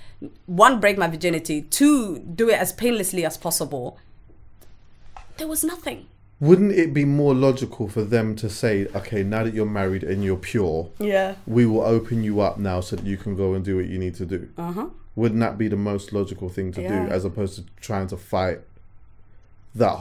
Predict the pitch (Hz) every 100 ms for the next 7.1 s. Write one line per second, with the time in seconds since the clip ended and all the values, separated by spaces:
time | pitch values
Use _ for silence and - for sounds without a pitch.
0 | 101 117 98 87 - 117 104 85 - -
1 | - - - - - 127 123 147 143 147
2 | 156 160 151 170 131 156 - 165 123 87
3 | - - - - - - - - 180 185
4 | 180 175 175 - - - - 190 202 185
5 | 185 190 185 170 170 175 175 170 180 175
6 | 175 160 175 - 208 - 175 165 165 -